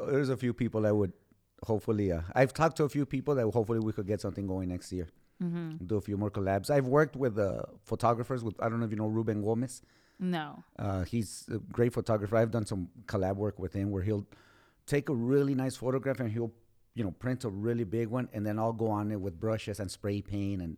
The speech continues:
Speaker 1: collab like that. So that's also really fun 'cause it's com-, it's, you know, it's a photographer.
Speaker 2: Yeah,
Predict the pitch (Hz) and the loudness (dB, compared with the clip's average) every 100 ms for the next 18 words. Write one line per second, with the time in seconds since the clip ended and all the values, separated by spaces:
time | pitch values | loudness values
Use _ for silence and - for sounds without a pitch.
0 | - - 90 90 92 90 87 92 - - | -14 -12 -6 -4 -4 -6 -6 -6 -8 -16
1 | - - 151 160 143 120 120 113 110 98 | -12 0 2 4 2 2 2 0 0 -2
2 | 90 101 - 101 - 117 101 - - - | -4 -6 -6 -8 -6 -8 -8 -12 -18 -10
3 | 101 78 104 - 90 90 82 - 78 - | -8 -6 -6 -6 -4 -4 -4 -10 -12 -14
4 | _ - 190 185 160 127 | _ -4 2 4 2 0